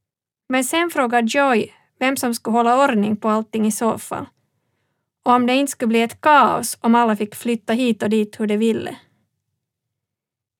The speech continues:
"Ingen skulle sköta om någonting och ta ansvar för någonting", sa Bruno. Och så själv förskräckt ut över att han hade vågat delta i diskussionen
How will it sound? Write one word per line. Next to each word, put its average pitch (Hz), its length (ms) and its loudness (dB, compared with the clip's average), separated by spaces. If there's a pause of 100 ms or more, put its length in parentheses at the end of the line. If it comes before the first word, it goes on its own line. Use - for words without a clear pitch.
(120)
"Ingen 254 520 0 (120)
skulle - 220 -6
sköta 262 380 -2
om 247 140 0
någonting 302 680 -4
och - 200 -6
ta - 60 2
ansvar 285 460 0
för 247 140 -4
någonting", 277 680 -4 (480)
sa - 200 0
Bruno. 214 480 0 (800)
Och 226 120 -4
så 240 160 -4
själv 285 340 0
förskräckt 247 680 -8
ut - 340 -6 (180)
över 226 200 0
att 233 160 -4
han 240 140 -2
hade 226 220 0
vågat 220 360 0
delta 247 420 -4
i 214 40 -4
diskussionen 220 840 -6